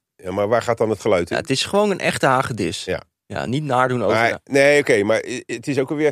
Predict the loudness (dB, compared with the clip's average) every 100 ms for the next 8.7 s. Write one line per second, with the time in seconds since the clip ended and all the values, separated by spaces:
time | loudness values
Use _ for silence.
0 | -2 _ -2 2 2 2 -2 -2 -4 -8
1 | -14 _ -20 -20 -12 -4 -4 -2 -6 -4
2 | -4 -2 -4 -4 -10 _ _ _ 0 2
3 | 2 0 0 0 2 0 0 0 0 -2
4 | 0 0 0 0 -2 0 0 4 4 4
5 | 0 -4 -6 -4 -4 -4 0 2 2 0
6 | -2 0 0 -2 -2 -2 -2 0 2 2
7 | 2 0 0 0 -2 -4 -2 0 -2 0
8 | 0 0 -4 -6 -4 -4